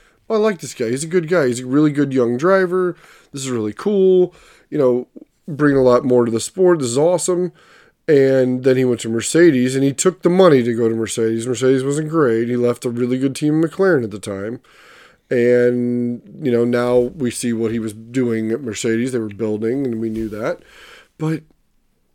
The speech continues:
he just got to a point where he got kind of, but I think it took longer for him to get there. Max, it seems like he's just always been, "I, I should be winning everything, you know, and if I don't win, then, then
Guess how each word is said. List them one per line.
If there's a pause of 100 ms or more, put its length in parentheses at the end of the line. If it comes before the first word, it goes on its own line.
(440)
he
just
got
to
a
point
where
he
got
kind
of, (240)
but
I
think
it
took
longer
for
him
to
get
there.
Max,
it
seems
like
he's
just
always
been, (760)
"I,
I
should
be
winning
everything, (140)
you
know,
and
if
I
don't
win,
then, (120)
then